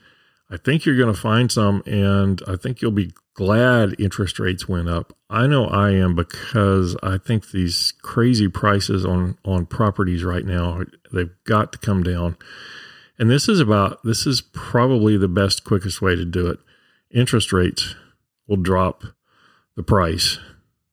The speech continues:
And, uh, you know, don't give up, don't run away. Stay there and, and, uh, keep looking, keep working, keep working on it. It will happen for you.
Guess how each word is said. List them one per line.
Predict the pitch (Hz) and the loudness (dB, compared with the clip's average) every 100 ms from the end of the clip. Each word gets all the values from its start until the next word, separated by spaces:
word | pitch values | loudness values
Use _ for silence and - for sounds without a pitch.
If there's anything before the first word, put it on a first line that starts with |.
| _ _ _ - | _ _ _ -4
And, | 95 87 87 85 85 - - _ _ _ _ _ _ _ _ - | 0 2 2 2 -2 -6 -14 _ _ _ _ _ _ _ _ -8
uh, | - 98 - - - | -4 -4 -6 -10 -12
you | - - - 104 | -12 -12 -2 0
know, | 95 90 _ _ _ _ _ - | 2 -2 _ _ _ _ _ -2
don't | 113 113 | -2 2
give | 120 | 2
up, | 117 101 | 2 2
don't | 113 107 | 0 2
run | 110 | 2
away. | 101 95 82 82 - _ _ | 4 2 0 -4 -16 _ _
Stay | - - 107 | -8 0 2
there | 110 107 98 | 4 4 2
and, | 82 85 80 _ _ _ _ _ _ - _ - | -2 -6 -12 _ _ _ _ _ _ -20 _ -6
and, | 92 87 85 | -4 -2 -2
uh, | 87 - | -6 -6
keep | - 127 | -2 0
looking, | 110 110 - 98 | 2 0 0 -2
keep | - 123 113 | 0 -4 0
working, | 101 98 101 90 - _ _ _ _ _ | 0 2 0 -2 -6 _ _ _ _ _
keep | - 117 | -6 -2
working | 110 101 104 | 0 0 0
on | 92 90 | 0 0
it. | - _ _ _ _ | -4 _ _ _ _
It | 123 131 | 0 2
will | 127 104 | 2 2
happen | 101 95 85 | 2 0 -6
for | 85 98 | -10 -10
you. | 82 | -10